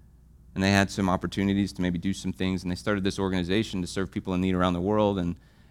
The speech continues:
and it, it kinda grew into this story of how can girls dream big to change the world?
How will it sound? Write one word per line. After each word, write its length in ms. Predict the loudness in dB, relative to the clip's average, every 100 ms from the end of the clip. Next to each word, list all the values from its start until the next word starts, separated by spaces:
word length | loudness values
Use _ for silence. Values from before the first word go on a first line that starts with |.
| 0
and 100 | 2
it, 160 | 2
it 220 | 0 -2 2
kinda 200 | 4 4
grew 320 | 4 6 8
into 100 | 6
this 160 | 4 -2
story 500 | -4 0 2 4 4
of 160 | 2
how 220 | 2 4 4
can 340 | 2 2 4
girls 800 | 2 2 4 2 0 -4 -8 -12 -16 -8
dream 320 | 0 2 4
big 440 | 4 4 0 -6 -10
to 80 | -6
change 240 | -4 -4
the 80 | -4
world? 240 | -6 -6